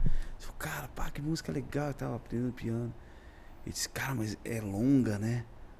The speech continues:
É uma música longa, velho. E tem um solo de piano gigante.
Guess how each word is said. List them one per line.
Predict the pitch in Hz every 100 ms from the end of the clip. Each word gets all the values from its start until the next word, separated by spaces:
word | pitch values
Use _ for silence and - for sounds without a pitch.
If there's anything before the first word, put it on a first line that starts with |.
| - -
É |
uma | 69
música | 78 98 101
longa, | 104 104 113 117 95
velho. | 90 95 92 - - - -
E | -
tem | - 113
um |
solo | - 101 104
de | -
piano | - 113 110
gigante. | 104 - 107 107 107